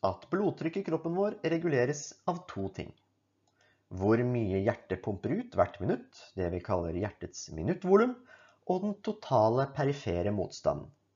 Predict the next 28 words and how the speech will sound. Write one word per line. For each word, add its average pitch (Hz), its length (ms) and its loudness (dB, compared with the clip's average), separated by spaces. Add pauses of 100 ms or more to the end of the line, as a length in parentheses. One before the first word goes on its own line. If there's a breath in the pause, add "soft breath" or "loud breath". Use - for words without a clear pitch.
(240 loud breath)
Det 175 160 2
vil 220 80 2
si 202 200 2 (120)
motstanden 160 840 0 (100)
i 95 80 -4
de 87 140 -6
små 127 420 0
arteriene 117 640 0
i 147 140 -6
kroppen 104 320 -2
vår 170 180 0
i - 80 -4
praksis. - 540 -10 (1400 loud breath)
Hvis 185 160 -6
dere 214 140 2
husker - 220 -4
tilbake, 180 500 2 (260)
så - 300 2 (220)
vil 135 200 2
hjertets - 400 0
minuttvolum 139 680 -2
styres 135 560 -2 (100)
av 87 240 6
en 98 160 -2
faktor 185 460 0 (100)
som 95 320 -2
heter 87 460 -2 (100)
slagvolum 170 880 2